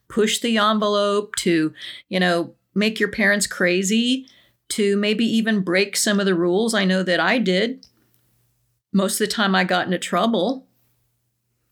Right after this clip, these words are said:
Um, sometimes, though, I mean, m-, maybe it's not a bad idea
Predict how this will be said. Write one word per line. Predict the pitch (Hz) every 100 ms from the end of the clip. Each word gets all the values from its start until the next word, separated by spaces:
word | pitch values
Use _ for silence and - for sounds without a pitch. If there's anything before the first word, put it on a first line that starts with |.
| _ _ _ _ -
Um, | 185 180 180 - -
sometimes, | - 185 226 - 214 214 214
though, | - 160 208 302 269
I |
mean, | 220 240 233 -
m-, | - - -
maybe | 110 185 190 190
it's | 247 -
not | 185 185 208
a | 247
bad | - 170 165 170
idea | 180 175 165 165 147 156 262 359